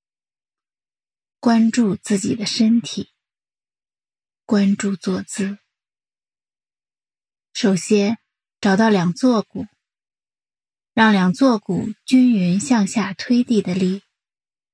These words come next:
帮助整条脊柱延展向上。感受身体前侧因此打开，稍收一点尾骨，让脊柱的下端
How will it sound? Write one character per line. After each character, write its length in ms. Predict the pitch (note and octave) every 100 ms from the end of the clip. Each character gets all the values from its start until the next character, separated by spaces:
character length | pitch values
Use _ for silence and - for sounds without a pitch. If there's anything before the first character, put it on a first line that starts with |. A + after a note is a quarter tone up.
| _ -
帮 220 | A3 A3
助 160 | A3+
整 240 | G3 G3 F#3+
条 280 | - G3+ G#3
脊 220 | - F#3+
柱 300 | - G3+ G3+ _ _ _ -
延 300 | G3 F#3 F#3
展 220 | G3 E3+
向 260 | - G3
上。 360 | - - G3+ - _ _ _ _ _ _ _ _ _ _ _ _ _ _ _ _ _ _ _
感 160 | G3+ F#3
受 180 | A3+ G#3
身 320 | - B3 B3
体 180 | - F3+
前 320 | - E3+ F#3+
侧 360 | - A3+ G3+ - _ _ -
因 200 | A3 A3
此 180 | - G3
打 120 | - - -
开， 320 | G#3 F#3+ G#3+ _ _ _ _ _ _ _ _ _ _ _ _ _ _ _ _ _
稍 240 | - C4+ B3+
收 240 | - B3
一 120 | A3+
点 220 | F#3+ F3 F3
尾 220 | D#3+ G#3+
骨， 240 | - F3+ - _ _ _ _ _ _ _ _ _ _ _ _ _ _ _ _ -
让 200 | G#3+ G3+
脊 220 | F#3+ F3
柱 160 | G#3
的 80 | G3+
下 320 | F#3+ A#3 G3+
端 400 | F#3 A3 A3 A#3